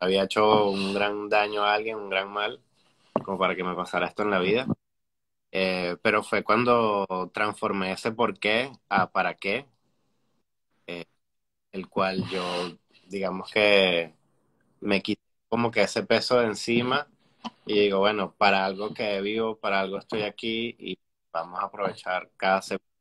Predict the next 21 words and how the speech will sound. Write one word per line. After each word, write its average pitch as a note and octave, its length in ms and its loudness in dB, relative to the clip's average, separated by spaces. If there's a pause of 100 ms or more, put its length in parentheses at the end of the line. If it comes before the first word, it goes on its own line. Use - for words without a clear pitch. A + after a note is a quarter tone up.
(160)
cada F2+ 140 0
momento F#2 560 -6
para, E2+ 440 -2 (580)
para F2 180 -2
dar E2+ 140 0
lo F2+ 100 -4
mejor E2 340 -6
de, E2+ 320 -6 (200)
para F2 200 0
dar E2+ 100 0
lo F#2 80 0
mejor F#2+ 200 -2
de F2 80 0
mí". - 140 -4 (220)
Sí, A#2 200 -6
yo, G#2+ 260 0
yo A2 180 2
venía A2 200 0
estudiando A#2 380 2
ingeniería B2 420 0
electrónica, B2+ 680 2